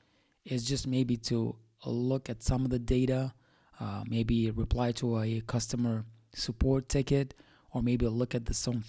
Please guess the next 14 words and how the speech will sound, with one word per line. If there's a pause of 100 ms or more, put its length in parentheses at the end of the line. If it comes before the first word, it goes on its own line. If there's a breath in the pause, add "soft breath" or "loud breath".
some
features
that
I'm, (560 soft breath)
um,
that
have
been
requested
that
I
have
to
plan